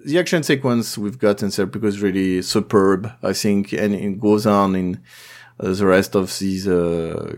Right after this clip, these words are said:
you know, this volume. And we, we've talked, uh, about it at length before, but I think it's really one of the standout action sequences in the entire series.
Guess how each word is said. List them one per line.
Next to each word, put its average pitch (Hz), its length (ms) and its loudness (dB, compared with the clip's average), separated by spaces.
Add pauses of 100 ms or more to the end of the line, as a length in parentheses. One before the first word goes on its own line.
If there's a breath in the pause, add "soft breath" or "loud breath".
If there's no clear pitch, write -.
you - 100 -10
know, 98 160 -6
this 95 220 -8
volume. 95 480 2
And 87 280 -6
we, 104 100 0
we've 123 240 2
talked, 135 240 0
uh, 104 220 2
about 104 240 -2
it 101 100 0
at 98 160 -4
length 98 360 -6
before, 98 420 -4
but 90 160 0
I 92 60 0
think 101 300 -6
it's - 160 -16
really 92 480 -4 (440 loud breath)
one 107 140 0
of 101 60 2
the 104 100 2
standout 113 720 2
action 101 340 -4
sequences 101 640 -4
in 98 100 -4
the 92 140 -4
entire 98 320 -2
series. 117 500 2